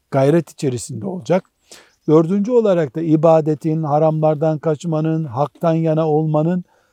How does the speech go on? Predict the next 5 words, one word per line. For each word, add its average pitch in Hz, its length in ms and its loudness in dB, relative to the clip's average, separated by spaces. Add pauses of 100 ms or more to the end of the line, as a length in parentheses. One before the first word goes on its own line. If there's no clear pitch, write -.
(180)
bir 233 220 2
ağırlığı, 160 640 4
zorluğu 156 680 2
olacağını 170 560 2
bilecek, 185 380 0